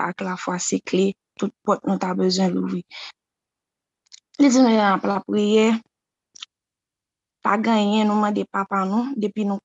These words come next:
depi nou kwè ladan, pou l, pou l pa ban nou. Ce verset vient susciter aussi quelques questions. Et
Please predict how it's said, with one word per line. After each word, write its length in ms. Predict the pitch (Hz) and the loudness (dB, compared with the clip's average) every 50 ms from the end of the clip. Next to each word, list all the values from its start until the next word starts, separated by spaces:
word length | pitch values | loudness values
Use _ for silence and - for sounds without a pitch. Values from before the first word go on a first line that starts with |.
| _ _ _ _ - 226 | _ _ _ _ -4 -2
depi 240 | 226 226 226 226 | -2 0 2 2
nou 160 | 226 220 220 226 - _ _ | 2 2 0 -2 -6 _ _
kwè 160 | 214 196 190 | 0 0 0
ladan, 560 | 190 180 180 185 196 202 208 214 220 240 233 - _ _ _ _ _ _ _ _ _ _ | 0 -2 -4 -4 -2 0 2 2 2 0 -2 -4 _ _ _ _ _ _ _ _ _ _
pou 160 | - 208 208 190 | -2 0 0 0
l, 60 | - - _ _ | -2 -4 _ _
pou 100 | - 220 | -2 0
l 80 | 226 220 | 0 2
pa 140 | 202 196 196 | 2 2 2
ban 240 | 202 202 202 196 196 | 2 2 2 2 0
nou. 180 | 185 175 190 - _ _ _ _ _ _ _ _ _ _ _ _ _ _ _ _ _ _ _ _ _ _ _ _ _ _ _ _ 214 - - - - - - - | 0 -2 -4 -8 _ _ _ _ _ _ _ _ _ _ _ _ _ _ _ _ _ _ _ _ _ _ _ _ _ _ _ _ -16 -14 -14 -14 -16 -16 -14 -4
Ce 120 | - 285 | -2 0
verset 380 | 262 277 277 277 269 294 262 247 | 2 2 2 0 0 0 0 0
vient 140 | 233 233 | 0 0
susciter 420 | 208 - - - - 202 - - 196 | -2 -2 -6 -6 -8 -8 -8 -6 -4
aussi 320 | 196 202 196 - - - | -2 -2 -2 -4 -6 -4
quelques 320 | - 196 185 - - 180 - | -2 -2 -2 -2 -4 -6 -6
questions. 520 | - 190 180 - - - 202 202 202 214 - - _ _ _ _ _ _ _ _ _ _ _ _ _ _ _ _ _ _ _ _ _ _ _ _ _ _ _ _ _ _ - - _ - - - - _ _ - | -6 -6 -8 -8 -6 -2 0 0 0 0 -2 -6 _ _ _ _ _ _ _ _ _ _ _ _ _ _ _ _ _ _ _ _ _ _ _ _ _ _ _ _ _ _ -20 -20 _ -20 -20 -20 -20 _ _ -2
Et 200 | 226 196 - | 0 0 0